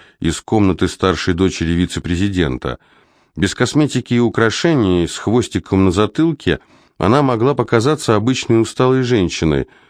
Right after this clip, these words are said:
но только если не знать, на что она способна. Ген заметил, с каким терпением она слушала длинную историю Фёдорова, не спуская с него глаз и ни разу не отвернувшись к окну.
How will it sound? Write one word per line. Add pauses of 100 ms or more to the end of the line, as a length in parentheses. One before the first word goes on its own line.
(220)
но
только
если
не
знать,
на
что
она
способна. (600)
Ген
заметил,
с
каким
терпением
она
слушала
длинную
историю
Фёдорова, (380)
не
спуская
с
него
глаз
и
ни
разу
не
отвернувшись
к
окну.